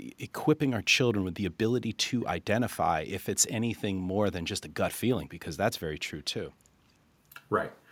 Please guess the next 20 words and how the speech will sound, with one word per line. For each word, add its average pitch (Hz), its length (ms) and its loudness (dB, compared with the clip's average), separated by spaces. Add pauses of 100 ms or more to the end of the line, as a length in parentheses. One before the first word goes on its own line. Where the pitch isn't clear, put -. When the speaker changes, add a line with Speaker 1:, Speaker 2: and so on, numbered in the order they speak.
(280)
Speaker 2:
So 139 460 10
the, 127 320 8
the 120 100 6
way 151 220 8
I 143 120 8
break 120 280 6
it 101 80 -6
down 104 260 2
for 98 100 -2
younger 98 360 -2
children 80 500 -6
is, 87 440 -4 (420)
you 98 120 -6
know, 90 120 -4
you're, 113 300 0 (1400)
you've, 107 240 -2
you've 107 240 -2
got 160 260 6
these 123 220 2
pieces 98 840 -2